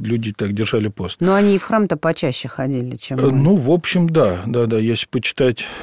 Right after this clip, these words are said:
Speaker 1: э, святых отцов, того же Василия Великого, то четыре раза в неделю как минимум причащались люди.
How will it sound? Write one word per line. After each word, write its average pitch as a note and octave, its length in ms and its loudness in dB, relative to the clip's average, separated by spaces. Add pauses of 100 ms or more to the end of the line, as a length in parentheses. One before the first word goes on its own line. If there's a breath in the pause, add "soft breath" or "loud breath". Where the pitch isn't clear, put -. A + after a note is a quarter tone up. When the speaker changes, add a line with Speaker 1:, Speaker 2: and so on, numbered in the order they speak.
Speaker 1:
э, C3 160 -2
святых - 400 -4
отцов, D3+ 340 -2
того G#2 220 0
же G#2 140 -4
Василия G#2 340 -2
Великого, A2+ 480 -2
то G2+ 200 -6 (480 loud breath)
четыре - 360 2
раза A2+ 120 2
в A#2 100 0
неделю A2+ 380 2
как - 180 -6
минимум G2+ 400 2
причащались C3+ 1120 -2
люди. B2 420 0